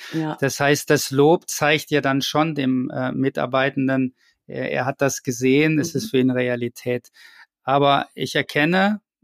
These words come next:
Speaker 2: jetzt wirklich zum ersten Mal in dieser Deutlichkeit, dass Ermutigung der richtige Schritt ist, neben dem Lob, aber der, der zukunftsorientierte Schritt, der moderne Schritt.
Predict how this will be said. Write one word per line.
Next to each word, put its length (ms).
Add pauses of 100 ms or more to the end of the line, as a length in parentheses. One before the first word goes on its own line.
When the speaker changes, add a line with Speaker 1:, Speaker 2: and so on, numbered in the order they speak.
(240)
Speaker 2:
jetzt 440
wirklich 440
zum 180
ersten 300
Mal 140
in 80
dieser 260
Deutlichkeit, 680
dass 180
Ermutigung 840 (480)
der 160
richtige 380
Schritt 340
ist, 500 (140)
neben 260
dem 120
Lob, 240
aber 220
der, 360
der 300
zukunftsorientierte 1200
Schritt, 340
der 80
moderne 540
Schritt. 400